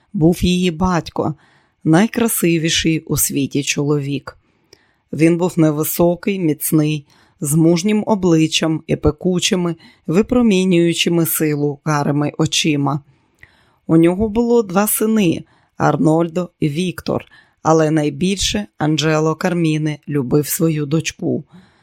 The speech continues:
і Лючія обожнювала його. Коли священик у церкві говорив про Бога, Лючія завжди думала про свого батька.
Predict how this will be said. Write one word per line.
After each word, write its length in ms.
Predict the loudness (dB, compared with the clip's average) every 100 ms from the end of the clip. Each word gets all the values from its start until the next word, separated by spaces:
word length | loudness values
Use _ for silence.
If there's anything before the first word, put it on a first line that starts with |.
| _ _
і 100 | 4
Лючія 680 | 4 2 0 0 0 -2 -4
обожнювала 840 | -2 0 0 -2 -2 -4 -2 -2 -2
його. 440 | -4 -4 -4 -4 -8 _ _ _ _ _ _
Коли 220 | -2 0
священик 720 | 0 0 0 0 0 0 -2
у 60 | -4
церкві 480 | -4 -2 -2 -4 -4
говорив 480 | -4 -4 -4 -4 -6
про 180 | -4
Бога, 480 | -2 -2 -4 -4 -8 -10 -20 _ _ _
Лючія 540 | -2 -2 0 0 0
завжди 400 | 0 0 0 -2
думала 420 | -2 0 0 0 -2
про 180 | -4
свого 380 | -4 -4 -2 -2
батька. 560 | 0 0 -2 -4 -6